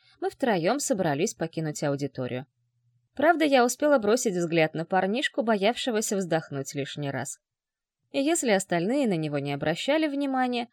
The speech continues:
то полубог о нем прекрасно помнил. Еще и заметил мой взгляд.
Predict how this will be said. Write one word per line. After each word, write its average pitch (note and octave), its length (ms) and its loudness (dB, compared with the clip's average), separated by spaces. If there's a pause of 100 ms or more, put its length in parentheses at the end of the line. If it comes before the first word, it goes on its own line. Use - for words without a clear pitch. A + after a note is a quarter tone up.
(340)
то F4 120 -2
полубог C#4 520 2
о D4 60 0
нем A#3 180 0
прекрасно E3+ 580 -2
помнил. C3 480 -8 (420)
Еще G#3+ 360 0
и E4 40 2
заметил B3 520 0
мой A#3+ 200 -2
взгляд. D3 460 -4